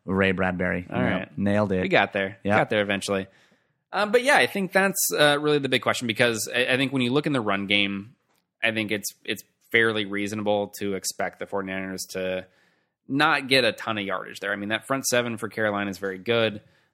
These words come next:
Speaker 2: Um, if the offensive line plays in a similar manner to what it did in week one, like, I think it's gonna be difficult. They're not gonna be able to run the ball well enough to win on the back of their running game, right? They're going to need to make plays in the passing game.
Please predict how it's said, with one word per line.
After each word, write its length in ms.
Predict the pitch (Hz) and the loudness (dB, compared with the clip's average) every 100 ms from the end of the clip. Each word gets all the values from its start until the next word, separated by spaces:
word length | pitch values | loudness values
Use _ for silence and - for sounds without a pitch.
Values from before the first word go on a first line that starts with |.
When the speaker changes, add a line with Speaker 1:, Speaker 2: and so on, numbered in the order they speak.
| - | -6
Speaker 2:
Um, 380 | 101 98 92 98 | -4 -4 -6 -4
if 220 | 101 - | -4 -4
the 80 | 98 - - | -10 -18 -4
offensive 440 | 107 110 107 101 | -2 0 -2 -6
line 340 | 98 98 104 101 | -4 -2 -2 -2
plays 360 | - 104 101 101 | -2 -2 -2 -4
in 80 | |
a 40 | 95 | -6
similar 320 | - 98 95 | -6 -4 -4
manner 280 | 98 98 98 | -4 -6 -6
to 100 | 101 | -6
what 120 | 98 | -6
it 80 | 95 | -6
did 140 | 101 | -8
in 80 | 98 | -8
week 160 | 95 92 | -10 -10
one, 380 | 101 101 131 143 | -6 -4 -2 -2
like, 220 | 104 98 | -2 -2
I 100 | 104 | -2
think 220 | 123 127 | -2 -2
it's 180 | 120 - | -4 -4
gonna 180 | 131 131 | -4 -4
be 480 | 127 127 123 120 131 _ _ 139 | -2 -2 0 -2 -6 _ _ -4
difficult. 320 | 175 185 165 | -2 0 2
They're 80 | 165 | 4
not 160 | 220 | 4
gonna 140 | 214 190 | 2 2
be 80 | 165 | 4
able 140 | 151 | 2
to 80 | 139 | 2
run 400 | 120 113 123 131 | -2 2 2 2
the 60 | 123 | 0
ball 360 | 113 117 113 110 | 2 2 2 2
well 260 | 110 110 | 2 2
enough 300 | 107 104 98 | 0 -2 -4
to 100 | - | -6
win 540 | 104 95 104 101 98 95 _ _ _ - | -8 -4 -2 -2 -4 -10 _ _ _ -2
on 220 | 107 107 | 0 0
the 60 | 101 | 0
back 280 | 92 90 - | 0 -2 -6
of 60 | |
their 100 | - | -10
running 280 | - 101 - | -10 -12 -14
game, 160 | - - | -12 -8
right? 180 | 98 95 | -4 -4
They're 120 | 98 | -6
going 300 | 95 117 123 | -6 -4 -2
to 40 | 117 | -2
need 200 | 110 107 | -4 -4
to 60 | |
make 340 | 101 98 98 - | -4 -4 -6 -8
plays 280 | 95 95 | -10 -8
in 80 | 95 | -10
the 60 | 90 | -12
passing 420 | - 95 90 95 | -8 -8 -8 -12
game. 280 | 95 92 | -12 -12